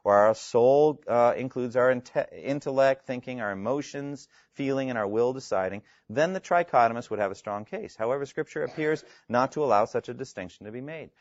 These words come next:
You're not gonna find that anywhere. It's just their idea. And they know that they need an idea like this because they need to tell us what the difference is between the soul and the spirit.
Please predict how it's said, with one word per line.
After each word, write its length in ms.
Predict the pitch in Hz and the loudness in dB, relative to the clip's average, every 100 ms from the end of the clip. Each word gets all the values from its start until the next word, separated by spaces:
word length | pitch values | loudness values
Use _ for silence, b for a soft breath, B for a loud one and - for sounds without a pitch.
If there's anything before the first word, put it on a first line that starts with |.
| b - | b -4
You're 100 | 170 | -2
not 120 | 185 | 0
gonna 140 | 202 | -2
find 320 | - 208 226 | 0 0 0
that 180 | 190 151 | 0 0
anywhere. 300 | 170 196 120 | -2 -2 -4
It's 100 | 101 | -4
just 160 | 180 - 123 | -6 -8 2
their 240 | 151 175 | 4 6
idea. 460 | 160 156 151 175 - _ _ _ _ _ _ _ _ _ _ | 4 0 -2 -6 -8 _ _ _ _ _ _ _ _ _ _
And 120 | 127 139 | -4 -2
they 80 | |
know 160 | 147 202 | 2 2
that 160 | 196 160 | 2 -2
they 100 | 156 | -2
need 220 | 190 240 | -4 -2
an 80 | 190 | -2
idea 280 | 147 135 | 0 2
like 180 | 127 123 | 2 2
this 160 | 143 - | -2 -6
because 260 | 143 147 | -6 -4
they 120 | 143 143 | -2 -4
need 180 | 147 | -4
to 60 | 143 | -6
tell 220 | - 170 | 0 0
us 140 | 147 - | 0 -2
what 120 | 139 | -6
the 60 | 123 | -4
difference 360 | 143 - 151 | -6 -6 -8
is 120 | 185 | -8
between 300 | 165 139 120 | -8 -12 -12
the 80 | 90 | -12
soul 260 | - 87 76 | -8 -8 -8
and 80 | 76 | -14
the 40 | 71 | -20
spirit. 340 | - 71 | -14 -12